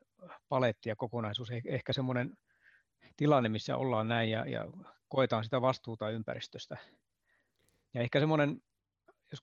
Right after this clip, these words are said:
jos kiteyttää sitä, niin meillähän ei ole olemassa semmoista yhtä oikotietä onneen tässäkään tapauksessa. Meillä ei ole tiettyä materiaalia, mihin me vo-,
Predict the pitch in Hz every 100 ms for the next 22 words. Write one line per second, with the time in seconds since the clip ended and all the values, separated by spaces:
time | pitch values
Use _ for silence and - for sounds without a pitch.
0 | - 143 - 143 156 135 - 127 117 120
1 | 120 120 123 123 139 156 151 143 127 123
2 | 135 120 107 120 117 110 143 147 139 -
3 | 123 120 117 113 110 107 101 - - 202
4 | - 254 127 110 101 98 98 - - 113
5 | 120 110 107 110 - 107 - - - -
6 | _ _ _ _ _ _ _ _ - 117
7 | 107 156 143 - 139 123 - 113 110 113
8 | 107 107 110 110 113 110 110 139 -